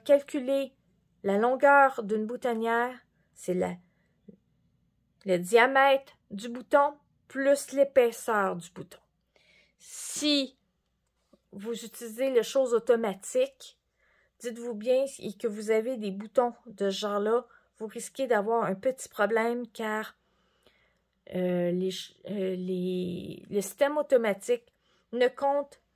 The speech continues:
que le diamètre de la boutonnière, euh, du bouton. Et il considère que c'est un bouton standard qui veut dire de cette épaisseur-là, à peu près.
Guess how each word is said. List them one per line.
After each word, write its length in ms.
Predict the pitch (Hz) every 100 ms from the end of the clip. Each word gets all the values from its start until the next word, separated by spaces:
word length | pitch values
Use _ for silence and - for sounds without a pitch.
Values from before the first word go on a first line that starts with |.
| _ _ _ -
que 320 | 359 359 339 - _ -
le 140 | 220
diamètre 760 | 202 254 269 254 247 226 214 - _ _ _ _ _ _ _ _ _ _ _ -
de 100 | 214
la 140 | 214
boutonnière, 720 | 202 - 208 202 202 214 262 277 _ _ _ _ 208
euh, 460 | 196 170 160 165 170
du 120 | -
bouton. 360 | 180 175 180 - _ _ _ _ _ _ _ _ _ _ _ _ _ _ -
Et 340 | 285 294 294
il 120 | 233
considère 840 | 285 269 - - 262 285 311 311 -
que 140 | 285
c'est 260 | 277 - -
un 120 | 240
bouton 360 | 220 - 277 294
standard 680 | - 269 226 214 233 262
qui 120 | 262 240
veut 100 | 220
dire 260 | 233 247
de 120 | 214
cette 260 | 208 196 196
épaisseur-là, 800 | 190 180 165 - 165 165 165 - _ _ _ _ _ _ _
à 80 | 175
peu 140 | 185
près. 240 | 180 -